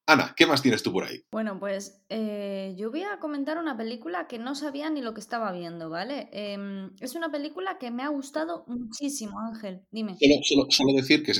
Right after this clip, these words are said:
Speaker 1: que la película la tenéis ahora mismo disponible en Netflix, ¿vale? Pero ya está.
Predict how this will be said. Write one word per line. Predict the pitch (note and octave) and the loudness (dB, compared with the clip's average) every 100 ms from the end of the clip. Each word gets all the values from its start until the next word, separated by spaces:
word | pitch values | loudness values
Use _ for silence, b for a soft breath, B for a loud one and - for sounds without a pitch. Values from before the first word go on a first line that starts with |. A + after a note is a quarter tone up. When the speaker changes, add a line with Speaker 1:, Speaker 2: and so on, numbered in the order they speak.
| - | 0
Speaker 1:
que | G#2 | 2
la | F#2+ | 2
película | F#2 A2+ C3 | 4 4 4
la | G2+ | 2
tenéis | F2+ G2 A#2+ | 0 -2 2
ahora | G#2+ | 2
mismo | G2+ A#2+ B2+ | 2 2 2
disponible | G#2 - F#2+ G#2 A#2+ A#2+ | 2 0 -2 2 4 4
en | F2 F2 | 4 -6
Netflix, | F#2 - - - - - | -6 -6 -10 -12 -6 -2
¿vale? | A2+ G2 - | -2 -2 -6
Pero | F#2+ F2 E2+ | -2 0 0
ya | F2 | -2
está. | F#2+ - | -4 -6